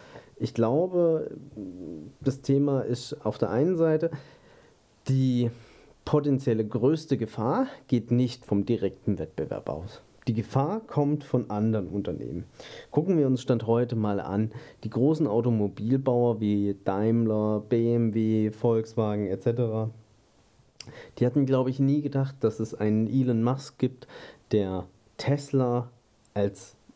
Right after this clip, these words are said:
Elektromobilität etabliert und damit eigentlich einen Standard setzt. Viele haben ihn am Anfang belächelt. Und was ist? Nächstes Jahr soll Model drei rauskommen, massive Vorbestellungszahlen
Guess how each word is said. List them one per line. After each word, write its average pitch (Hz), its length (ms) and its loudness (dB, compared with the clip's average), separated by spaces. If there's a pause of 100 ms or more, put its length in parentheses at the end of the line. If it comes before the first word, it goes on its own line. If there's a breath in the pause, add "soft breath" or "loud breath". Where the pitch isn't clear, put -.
(180)
Elektromobilität 101 1400 -2 (380 loud breath)
etabliert 104 760 0
und 104 180 -4
damit 98 340 -4
eigentlich 98 520 -2
einen 85 160 -6
Standard - 500 -8
setzt. - 260 -8 (300 loud breath)
Viele 175 320 2
haben 147 160 4
ihn 139 120 2
am 113 140 -2
Anfang 110 380 0
belächelt. 135 460 0 (1300 loud breath)
Und 113 200 0
was 101 180 -4
ist? 117 240 -2 (560 loud breath)
Nächstes 123 420 0
Jahr 113 240 2
soll 117 600 2
Model 110 360 2
drei 107 260 2
rauskommen, 117 800 0
massive 127 960 0
Vorbestellungszahlen 127 1400 0